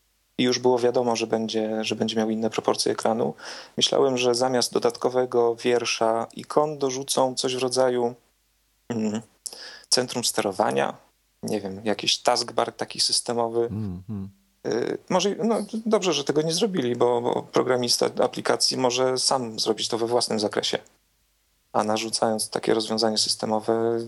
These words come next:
Speaker 1: mm, nie rozszerzali tak naprawdę tego, tej przestrzeni roboczej. Tutaj tego już,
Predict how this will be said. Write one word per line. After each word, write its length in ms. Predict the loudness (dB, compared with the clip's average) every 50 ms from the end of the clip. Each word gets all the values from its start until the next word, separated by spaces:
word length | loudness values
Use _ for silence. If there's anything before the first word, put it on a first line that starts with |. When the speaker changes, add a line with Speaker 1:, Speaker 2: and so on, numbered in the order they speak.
| -10 -8
Speaker 1:
mm, 200 | -6 -6 -6 -6 -10 -12 -16 -20 -20 _ _ -8
nie 340 | -6 -4 -2 0 2 2
rozszerzali 540 | 2 2 2 0 0 0 0 0 0 0 0
tak 140 | -2 -2 0
naprawdę 380 | -2 0 0 0 0 0 -2 -2
tego, 460 | 0 0 2 4 4 4 4 2 2 0
tej 100 | -2 -2
przestrzeni 520 | 0 0 2 2 2 2 2 2 2 2
roboczej. 460 | 2 2 2 2 0 0 -2 -4 -6 -6 -10 _ _ _ _ _ _ _ _ _ _ _ _ -6 -6 -6 -8 -10 -12 -14 -18 _ _ _ _ _ _
Tutaj 260 | -2 2 2 4 4
tego 200 | 4 4 4 4
już, 220 | 4 2 0 -2